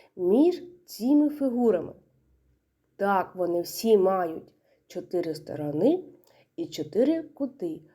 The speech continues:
Тобто ми їх можемо назвати чотирикутники.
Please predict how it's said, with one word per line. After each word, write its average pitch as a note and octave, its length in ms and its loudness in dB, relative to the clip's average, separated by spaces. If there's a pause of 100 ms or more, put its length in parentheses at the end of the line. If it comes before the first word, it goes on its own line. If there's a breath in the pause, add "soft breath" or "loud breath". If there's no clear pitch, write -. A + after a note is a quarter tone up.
(120)
Тобто F3 420 -6
ми D3+ 260 2
їх F4 360 4
можемо F3+ 480 -6
назвати E3 500 -10 (720 soft breath)
чотирикутники. G#3+ 1400 0